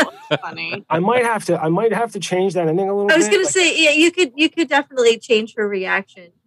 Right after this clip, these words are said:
Speaker 3: you know,
Speaker 2: It's like,
Speaker 3: uh,
Speaker 2: "Ooh, do you
Speaker 3: to
Speaker 2: want me to wipe your ass?"
Speaker 3: <laughs>
Speaker 2: Hmm.
Speaker 3: Yeah, I
Speaker 2: I
Speaker 3: mean, like,
Speaker 2: mean
Speaker 3: she could just pull it out and be like, "All right, let's play."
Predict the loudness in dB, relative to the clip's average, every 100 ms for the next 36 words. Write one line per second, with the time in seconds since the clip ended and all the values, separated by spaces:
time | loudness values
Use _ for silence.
0 | _ -6 -6 -8 -18 _ _ _ _ _
1 | _ _ 0 0 -2 -8 -8 -8 -10 -16
2 | -16 -18 -20 -20 -18 -18 -18 -6 0 2
3 | 2 0 0 -2 -12 -8 -6 -6 -10 -18
4 | -20 -20 _ _ _ _ _ _ _ _
5 | _ _ _ _ _ _ -6 -6 -4 0
6 | 4 4 2 2 2 0 0 4 6 6
7 | 4 2 2 0 -4 _ -10 -8 -10 -12
8 | -14 _ -20 -20 _ -20